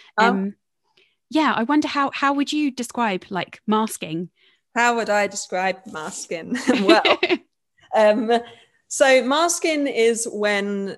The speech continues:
Speaker 1: uh, neurotypical people have to use up more energy to abide by a neuro-, no, wait. Neurodiverse people <laughs> have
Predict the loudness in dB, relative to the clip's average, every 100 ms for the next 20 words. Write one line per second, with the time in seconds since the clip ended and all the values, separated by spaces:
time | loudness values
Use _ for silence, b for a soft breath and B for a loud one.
0 | -8 -4 -2 -2 -2 0 0 -2 -4 -8
1 | -8 -6 -4 -6 -4 -6 -6 -6 -8 -4
2 | -6 -6 -18 _ _ -2 0 2 -2 -4
3 | -10 _ _ -20 -14 -4 -2 0 -2 -2
4 | -2 -2 -2 0 -2 -2 -2 -2 -2 -4
5 | -4 -4 -4 -2 -2 0 -2 -4 -2 -4
6 | -6 -8 -6 -4 -2 -2 -4 -10 _ _
7 | _ _ _ _ _ _ 2 4 4 2
8 | -6 _ _ _ _ _ _ 2 4 6
9 | 4 4 4 4 2 0 2 2 2 2
10 | 0 -2 -6 -4 -2 -2